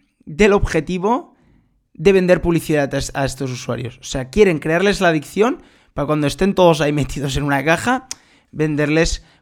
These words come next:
publicidad, ¿no? Es verdad que su negocio es de publicidad, el de estas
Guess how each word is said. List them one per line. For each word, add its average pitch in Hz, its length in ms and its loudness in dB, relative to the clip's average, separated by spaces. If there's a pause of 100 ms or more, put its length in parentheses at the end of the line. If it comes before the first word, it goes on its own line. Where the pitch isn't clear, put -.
publicidad, 143 600 0
¿no? 139 460 -6 (680)
Es - 100 -8
verdad 123 220 -2
que 131 80 -4
su 135 120 -4
negocio 127 640 0
es 131 120 -4
de 127 100 -6
publicidad, 120 540 -8
el 117 120 -10
de 113 60 -10
estas 117 360 -10